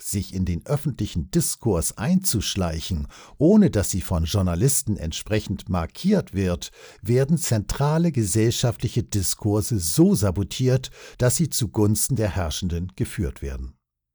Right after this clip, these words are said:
Schiefe, verzerrende und teilweise völlig falsche Vorstellungsbilder entstehen,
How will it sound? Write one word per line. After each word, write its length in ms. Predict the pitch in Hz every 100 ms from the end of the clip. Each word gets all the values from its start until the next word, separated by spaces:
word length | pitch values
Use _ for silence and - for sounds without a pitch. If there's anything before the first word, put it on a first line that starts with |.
| _ _ _ - - -
Schiefe, 580 | - 180 180 98 69 -
verzerrende 960 | - 101 - - - 147 123 76 73 69 - - -
und 220 | 127 -
teilweise 580 | 147 156 151 139 123 117
völlig 460 | - 196 185 -
falsche 580 | - - 175 190 - 98
Vorstellungsbilder 1200 | - - 156 160 - 98 98 - - 104 104 123
entstehen, 680 | 117 - - 180 143 101